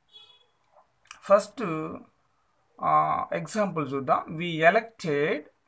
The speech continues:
రాము కెప్టెన్. మరి డివైడ్ చేద్దాం. సబ్జెక్ట్ గాను, వెర్బ్ గాను, ఆబ్జెక్ట్ గాను డివైడ్ చేసి లాస్ట్లో ఉన్నది ఆబ్జెక్ట్ కాంప్లిమెంట్.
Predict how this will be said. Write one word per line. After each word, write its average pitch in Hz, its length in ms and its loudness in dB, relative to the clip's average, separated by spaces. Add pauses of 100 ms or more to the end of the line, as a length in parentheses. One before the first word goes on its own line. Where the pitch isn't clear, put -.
(460)
రాము 165 800 6
కెప్టెన్. 127 640 -8 (1120)
మరి 202 340 -2
డివైడ్ 185 480 0
చేద్దాం. 127 580 0 (560)
సబ్జెక్ట్ 151 720 -2
గాను, 131 720 -6 (220)
వెర్బ్ 143 340 0
గాను, 123 720 -2
ఆబ్జెక్ట్ 139 540 0
గాను 120 600 -8 (640)
డివైడ్ 160 420 0
చేసి 190 260 -6
లాస్ట్లో 160 500 6
ఉన్నది 135 440 -6
ఆబ్జెక్ట్ 127 480 0
కాంప్లిమెంట్. 120 880 -6